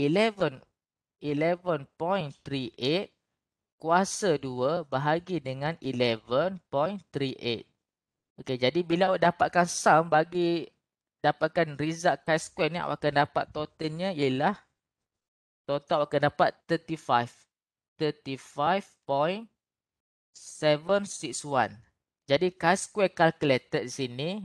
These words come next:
awak akan dapat chi square calculated. Chi square calculated ni awak akan dapat nilai sebanyak thirty-five point seven six one. Okey, sekarang ni kita nak compare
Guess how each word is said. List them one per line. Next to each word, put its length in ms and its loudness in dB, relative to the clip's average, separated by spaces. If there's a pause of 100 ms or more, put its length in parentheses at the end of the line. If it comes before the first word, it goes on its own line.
(120)
awak 160 -6
akan 160 2
dapat 160 -6
chi 160 0
square 320 -6
calculated. 800 -2 (800)
Chi 80 0
square 400 -6
calculated 640 0
ni 80 -4
awak 160 -4
akan 240 2
dapat 240 0
nilai 320 -2
sebanyak 400 -2
thirty-five 800 -2 (160)
point 480 -2
seven 800 -2
six 480 -8
one. 400 2 (720)
Okey, 160 2
sekarang 320 4
ni 80 -8
kita 240 -2
nak 240 0
compare 720 2